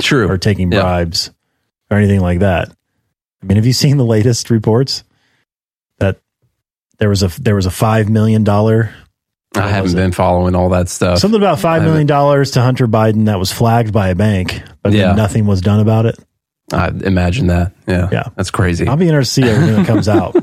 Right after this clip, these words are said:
Speaker 2: in the report.
Speaker 1: Uh, but aside from the laundering, um, this
Speaker 2: They
Speaker 1: is
Speaker 2: should have
Speaker 1: ca-
Speaker 2: had a Randall Stevens.
Speaker 1: This is called a, a, <laughs> was that the guy's name?
Speaker 2: Yeah.
Speaker 1: A, um,
Speaker 2: He's
Speaker 1: this
Speaker 2: the one. He's a guilty one, Your Honor. The man with the bank accounts.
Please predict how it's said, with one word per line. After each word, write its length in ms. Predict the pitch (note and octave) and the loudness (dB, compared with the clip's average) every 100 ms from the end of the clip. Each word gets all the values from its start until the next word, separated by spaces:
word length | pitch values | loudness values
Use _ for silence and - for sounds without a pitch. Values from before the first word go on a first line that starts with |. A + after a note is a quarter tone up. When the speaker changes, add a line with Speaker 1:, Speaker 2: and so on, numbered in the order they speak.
| - | -2
Speaker 2:
in 80 | A2 | -2
the 100 | G2+ | 0
report. 480 | G2 E2 G#2 F#2 - _ _ _ _ _ _ _ _ _ - | -2 -2 -2 -2 -6 _ _ _ _ _ _ _ _ _ -2
Speaker 1:
Uh, 200 | D3 D3+ | 0 2
but 340 | C#3+ C#3 - - | 0 -2 -6 -4
aside 440 | B2+ - E3 E3+ | -2 0 0 0
from 140 | D#3 | 0
the 80 | B2+ | 2
laundering, 840 | A2 A#2 C#3 B2 G#2+ F#2+ F#2 F2+ - _ | 2 2 2 2 0 0 0 -2 -8 _
um, 460 | A#2+ G#2 G2 F#2+ F2+ | 0 2 2 2 0
this 140 | D3 | 0
Speaker 2:
They 40 | |
Speaker 1:
is 60 | - | 0
Speaker 2:
should 120 | G#3 | 0
have 60 | D#3 | 2
Speaker 1:
ca- 40 | |
Speaker 2:
had 100 | A#2+ | 0
a 40 | G2+ | 0
Randall 260 | A2+ G2+ | 0 0
Stevens. 400 | F#2 D#3 D#3 - | -2 -2 -2 -4
Speaker 1:
This 200 | - D#3 | -4 -2
is 120 | E3 A2+ | -2 0
called 320 | - C3 A2+ | 0 2 2
a, 200 | G#2+ F#2+ F2+ - | 0 0 -2 -4
a, 80 | A2 - - - - | -4 -4 -8 -14 -18
<laughs> 440 | - _ _ - | -20 _ _ -4
was 100 | A#2+ | -2
that 140 | C#3+ D3 | 0 0
the 60 | |
guy's 200 | D3+ C#3+ | 0 0
name? 220 | D3 D#3+ D3+ - | 0 0 -4 -2
Speaker 2:
Yeah. 400 | B2 G#2+ - - - _ _ _ _ | 0 -2 -6 -20 -20 _ _ _ _
Speaker 1:
A, 260 | - A2+ A2+ | -2 0 2
um, 420 | G2+ G2 F#2+ E2+ - | 2 2 0 -2 -2
Speaker 2:
He's 140 | E3+ | 0
Speaker 1:
this 80 | E3 | 2
Speaker 2:
the 80 | G2+ | 2
one. 160 | G2 E2+ | 0 0
He's 200 | D3+ E3 | 0 0
a 60 | |
guilty 280 | A2+ G#2+ G#2+ | 0 -2 -2
one, 180 | F#2+ F#2+ | -2 0
Your 120 | F#2 | 0
Honor. 260 | F#2+ A2+ C3 | 0 0 -2
The 100 | A2+ | -2
man 180 | A#2 B2+ | 0 0
with 80 | |
the 60 | A#2+ | 0
bank 180 | C#3+ E3 | -2 -2
accounts. 420 | A#2+ F#2 - - | -2 -4 -6 -12